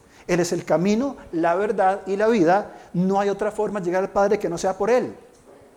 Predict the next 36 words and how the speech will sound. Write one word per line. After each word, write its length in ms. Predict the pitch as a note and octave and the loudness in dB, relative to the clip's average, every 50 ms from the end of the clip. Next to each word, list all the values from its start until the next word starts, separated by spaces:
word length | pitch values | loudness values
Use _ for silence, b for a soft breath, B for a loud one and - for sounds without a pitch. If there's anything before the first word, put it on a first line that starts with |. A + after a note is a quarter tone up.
| - B B B B | -20 B B B B
Entonces, 460 | G3 F3 A#3 G3+ - - - - - | 0 4 4 4 4 4 -2 -2 4
sobre 280 | - A3 G3+ G#3 A#3 C4+ | 6 8 8 10 8 6
este 200 | C4+ - D#4+ C#4+ | 4 4 0 0
fundamento 920 | - C#4 B3+ A#3+ A3 A#3 A3 A#3+ C4+ A3+ D3+ - - - F3+ F3 - - | 2 0 0 2 2 2 2 2 2 0 0 0 0 0 0 0 -2 -2
cristológico 840 | A#3 B3 B3 - - - A#3+ A#3+ A#3 G#3 G3 F#3 E3+ - G3 F3+ | 0 0 0 0 2 4 4 6 6 4 2 0 -4 -2 0 0
de 120 | F3 E3+ | 2 0
la 260 | D#3+ E3 F#3 G#3+ A#3 A#3 | 0 2 2 4 4 6
verdad, 520 | B3 B3 A#3+ A#3 A3 E3 D#3+ E3+ E3+ - - B B B B B B B - | 6 6 6 6 6 6 6 4 2 -2 -10 B B B B B B B 0
ahí 240 | F3 F3+ G3 G#3 G3+ | 2 2 2 2 0
centramos 560 | - A#3+ A3+ G#3+ G#3 G#3 F#3+ G3 G#3+ A3+ A3 | 0 -2 -4 -4 -2 -2 -2 -2 -2 -2 -4
nuestra 320 | A3 G#3+ - - F3 D#3+ | -4 -6 -6 -6 -2 0
vida. 320 | F#3 A#3 C4+ A#3 B2 F#2+ - - - - - _ _ _ _ _ _ _ _ _ _ _ _ _ B B B B | 2 2 2 2 0 -2 -8 -14 -20 -20 -20 _ _ _ _ _ _ _ _ _ _ _ _ _ B B B B
Van 320 | D3 C#3 F#3+ G3 A3 B3 | 0 4 4 4 6 4
a 80 | B3 B3 | 2 2
venir 200 | A#3+ A#3 A#3 A3 | 2 0 0 0
una 120 | A#3 A3+ | 0 -2
serie 380 | A3 - A#3+ A#3+ A#3 A3+ A3+ A3 | 2 4 4 4 4 4 4 4
de 80 | G3+ | 4
ataques, 580 | F#3 F3+ - - - - - - F#3+ F3 D#3+ C#3+ | 2 2 0 -2 -2 -2 -2 -2 -4 -4 -4 -2
de 100 | E3+ F3 | -4 -4
herejías, 600 | F3 F3 F3 F3 - A3+ A3 G#3+ G3 F#3+ F3 D3 | -2 -2 -4 -4 -4 0 2 2 2 2 0 -2
de 80 | F3 E3+ | -6 -6
pensamientos, 800 | F3 - F3+ E3+ E3+ - F3 F3 G3 A3+ A#3 G3+ - G3+ F#3 D#3 | -6 -6 -6 -6 -4 -4 -4 -2 -2 -2 -2 -2 -2 -2 0 2
de 60 | F3 | 2
ideologías 680 | F3+ F3 F3 F#3 F#3 F3+ F3 - A#3+ G#3 F#3+ G3 - B B B B B B | 2 2 2 2 2 2 0 2 4 4 4 4 2 B B B B B B
que 100 | - F#3+ | 0 2
van 180 | F3+ F#3+ G#3 A3+ | 4 4 2 0
a 80 | A3+ A3 | -2 -2
querer 480 | A3 G3+ G#3 A3+ A#3 A3+ - - - - | -2 0 2 2 2 2 0 -6 -14 -14
sacar 520 | - - - A3+ A3 A3 - - G3+ A3 | -14 -10 -6 -6 -6 -6 -4 -2 -2 -2
a 120 | A3+ A3 G3 | -2 -2 -4
Dios 340 | F3+ F#3+ A3 A#3 A3+ A3+ A3+ | -4 -2 -2 -4 -4 -4 -8
del 140 | B3 - | -10 -10
pensamiento 640 | - - F#3+ E3+ F3 - D3 E3 F3+ G3 F#3 - G#3+ | -6 -8 -8 -8 -8 -10 -10 -10 -8 -10 -8 -6 -4
del 100 | G#3 A#3+ | -2 -2
hombre. 260 | B3+ G#3+ D3 A#2+ | -2 -2 -2 -4